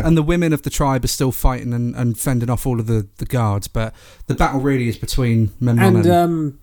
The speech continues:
Speaker 1: Matthias at this point.
Speaker 2: the horse thief does bang his head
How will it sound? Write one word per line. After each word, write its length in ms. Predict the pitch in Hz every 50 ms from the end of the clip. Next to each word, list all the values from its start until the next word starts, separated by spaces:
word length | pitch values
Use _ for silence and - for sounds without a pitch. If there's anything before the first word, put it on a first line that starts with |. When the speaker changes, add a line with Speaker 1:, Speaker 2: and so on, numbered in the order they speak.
| - - -
Speaker 1:
Matthias 400 | 131 120 - 131 120 117 107 -
at 20 | -
this 80 | -
point. 300 | - - 110 95 95 - - - _ -
Speaker 2:
the 80 | 143 131
horse 240 | 151 180 165 -
thief 380 | - 165 151 143 135 - - - - - - - 131
does 340 | 151 151 139 123 - - - - _ _ _ _ _ _ _ - 147 131 _ _ _
bang 140 | - 175 160
his 140 | 151 139 123
head 280 | 127 120 117 117 113 -